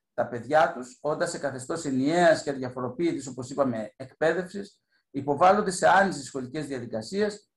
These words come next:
που τείνουν να προκαθορίζουν το σχολικό και κατ' επέκταση κοινωνικό τους μέλλον στο γενικότερο καταμερισμό εργασίας, αποκαλύπτοντας τον ιδεολογικό και αναπαραγωγικό ρόλο του σχολείου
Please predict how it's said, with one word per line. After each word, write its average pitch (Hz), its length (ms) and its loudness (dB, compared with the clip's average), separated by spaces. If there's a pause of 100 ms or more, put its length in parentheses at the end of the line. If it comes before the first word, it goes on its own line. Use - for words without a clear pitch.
(120)
που 151 180 -8
τείνουν 170 520 0
να 143 160 0
προκαθορίζουν 147 640 -4
το 156 60 -8
σχολικό 151 800 0
και - 100 -12
κατ' 139 180 -2
επέκταση 170 520 -6
κοινωνικό 135 420 -2
τους 113 200 -10
μέλλον 170 460 2 (240)
στο - 160 -10
γενικότερο 160 480 -2
καταμερισμό 131 600 0
εργασίας, 123 680 0 (140)
αποκαλύπτοντας 175 800 0
τον 151 160 -2
ιδεολογικό 127 800 0
και 202 100 0
αναπαραγωγικό 139 920 0
ρόλο 160 360 2
του 135 80 -12
σχολείου 170 580 0